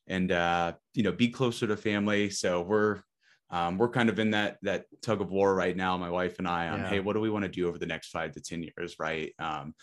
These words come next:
Speaker 1: but I know one thing is I don't wanna just go back and kinda settle into the small town, uh, or anything that I grew up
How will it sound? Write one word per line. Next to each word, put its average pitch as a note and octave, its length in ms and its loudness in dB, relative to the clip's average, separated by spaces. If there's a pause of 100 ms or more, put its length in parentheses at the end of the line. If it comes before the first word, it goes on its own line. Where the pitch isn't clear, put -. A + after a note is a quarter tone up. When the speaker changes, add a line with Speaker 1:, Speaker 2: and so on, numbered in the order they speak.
(200)
Speaker 1:
but C3 100 2
I C3+ 60 6
know C3 160 8
one A#2 200 6
thing G#2+ 180 2
is G2 120 0
I G2+ 80 4
don't G2 140 4
wanna F#2+ 180 -2
just F#2+ 220 -8
go F#2+ 120 2
back F2 320 2
and F#2 120 -4
kinda F2+ 180 -2
settle F#2 360 -2
into E2+ 240 -6
the E2+ 80 -12
small F#2 300 -4
town, F2+ 540 -2 (440)
uh, F2 280 2
or A#2 120 8
anything G#2+ 320 4
that G2 120 2
I F#2 60 4
grew G2 240 2
up F2+ 120 4